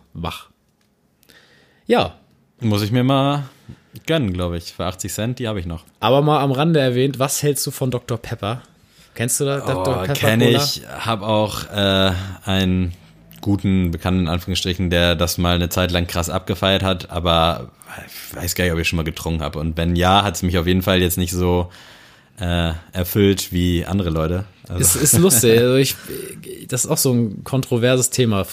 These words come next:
Speaker 1: Doktor Pepper, aber ich, äh, tatsächlich durch den Film Forrest Gump kennt, glaub ich, jeder Doktor Pepper Cola. Ähm, und ich hab mir letztens, gibt's jetzt eine Zero-Version, deswegen hab ich die letzte Mal zweimal mir gekauft.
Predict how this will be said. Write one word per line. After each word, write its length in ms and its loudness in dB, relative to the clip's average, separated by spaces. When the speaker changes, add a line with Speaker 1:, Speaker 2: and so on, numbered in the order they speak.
Speaker 1:
Doktor 280 -4
Pepper, 320 -4
aber 380 0
ich, 280 -6
äh, 160 -2
tatsächlich 640 -4
durch 220 2
den 120 0
Film 220 0
Forrest 340 2
Gump 300 0
kennt, 240 -2
glaub 160 2
ich, 100 -6
jeder 160 2
Doktor 280 -2
Pepper 240 -6
Cola. 380 -4
Ähm, 420 2
und 120 -4
ich 100 0
hab 80 0
mir 100 4
letztens, 460 2
gibt's 260 -4
jetzt 160 0
eine 80 2
Zero-Version, 920 2
deswegen 260 -4
hab 80 -2
ich 80 -8
die 80 -6
letzte 260 -2
Mal 260 -2
zweimal 360 -2
mir 160 -2
gekauft. 500 -6